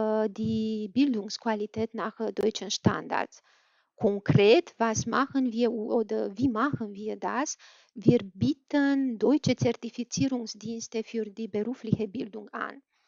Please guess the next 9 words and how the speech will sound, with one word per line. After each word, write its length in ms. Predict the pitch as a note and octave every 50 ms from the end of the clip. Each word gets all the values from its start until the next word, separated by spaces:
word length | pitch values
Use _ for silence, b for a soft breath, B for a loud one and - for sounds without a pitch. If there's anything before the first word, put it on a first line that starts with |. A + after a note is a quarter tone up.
| b b b b b b
Und 220 | b G#3 A#3 - -
im 120 | G#3+ A3+
Rahmen 460 | G#3 G#3+ A3+ A3+ A#3+ A#3+ B3 A#3 A3+
der 180 | G#3+ G#3 G#3 -
Zertifizierung 920 | - A#3 F#3+ - - G#3 - - - - - - A3 A#3+ A#3+ B3+ C#4 D4+ D#4
führen 420 | - - - A#3 A#3 A#3 A3 A3+ G#3+
wir 400 | G#3 A3 A#3 A3+ A3+ A3+ G#3+ F#3+
Berufsprüfungen 1400 | F#3 E3+ E3 G#3+ A3+ - - - _ - - A#3 A#3 A3+ - - A#3 A#3 A#3+ A#3 A#3 A#3 A#3+ A#3 A#3 A#3 A#3+ A3+
durch, 280 | A3 A3 A3+ A#3+ A#3+